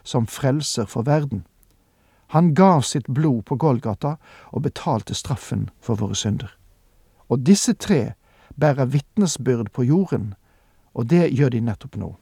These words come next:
Den hellige ånd vil ta Guds ord og åpenbare det for våre hjerter. Han er et vitne, og hans vitnesbyrd er at du kan komme til en frelsende kunnskap om Jesus Kristus.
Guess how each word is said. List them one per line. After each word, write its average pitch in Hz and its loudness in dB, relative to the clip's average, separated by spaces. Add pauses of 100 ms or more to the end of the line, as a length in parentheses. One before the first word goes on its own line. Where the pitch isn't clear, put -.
(1200)
Den 110 0
hellige 208 8
ånd 185 2
vil 143 2
ta 160 0
Guds 135 -2
ord 123 -4
og - -10
åpenbare 131 0
det 107 -6
for 113 -6
våre 104 -4
hjerter. 117 -6 (580)
Han 170 4
er 127 -2
et - -8
vitne, - -12 (340)
og 107 -2
hans 117 -2
vitnesbyrd 156 2
er 123 0 (320)
at - -4
du 147 4
kan 143 0
komme 175 2
til 131 0
en 117 0
frelsende 143 -4
kunnskap 131 -4 (300)
om 110 -2
Jesus 104 -2
Kristus. - -12